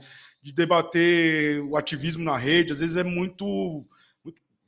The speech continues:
hermético, né? Muito complicado pra muitas organizações, muitos movimentos sociais que tão, enfim, se apropriando das tecnologias agora pra se organizar, né?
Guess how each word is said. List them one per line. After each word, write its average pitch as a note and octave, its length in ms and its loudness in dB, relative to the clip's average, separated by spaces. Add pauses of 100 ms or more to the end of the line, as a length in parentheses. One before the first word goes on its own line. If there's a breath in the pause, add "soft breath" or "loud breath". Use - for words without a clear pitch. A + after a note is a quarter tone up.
hermético, F3 720 4
né? E3 140 2
Muito D#3 260 -4
complicado E3+ 580 4
pra D3+ 160 -6
muitas E3+ 300 -4
organizações, E3+ 640 -2
muitos E3 240 -6
movimentos E3 380 -6
sociais D#3+ 440 -2 (420 loud breath)
que D#3+ 120 -8
tão, F#3 600 2
enfim, B3+ 240 0
se E3 100 2
apropriando G#3 500 4
das G#3+ 160 0
tecnologias G3 580 0
agora F3 480 6
pra C3+ 120 -6
se - 120 -10
organizar, B2+ 580 -2
né? B2 140 -8